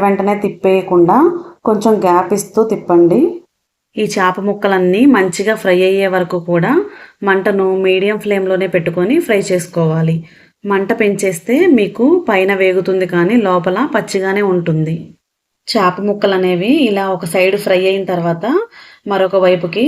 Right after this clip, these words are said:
ఇలా నిదానంగా టర్న్ చేసుకోండి. ఈ చేప ముక్కలను రెండో వైపు కూడా మంచి గోల్డెన్ బ్రౌన్ కలర్ వచ్చే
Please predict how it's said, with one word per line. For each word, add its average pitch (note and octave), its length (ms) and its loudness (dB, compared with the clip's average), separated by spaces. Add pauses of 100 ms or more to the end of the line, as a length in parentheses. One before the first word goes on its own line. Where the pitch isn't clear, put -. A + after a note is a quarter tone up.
(140)
ఇలా G3+ 240 0
నిదానంగా F#3+ 640 0
టర్న్ F#3 300 0
చేసుకోండి. E3 600 0 (720)
ఈ G#3+ 40 -4 (100)
చేప F3+ 180 -4 (140)
ముక్కలను F#3+ 400 0 (120)
రెండో G3 320 2
వైపు F#3+ 280 -2
కూడా F3+ 180 0 (140)
మంచి F#3+ 280 -6 (120)
గోల్డెన్ F#3 340 2
బ్రౌన్ F#3 260 -2
కలర్ F3 220 0
వచ్చే F3 200 -4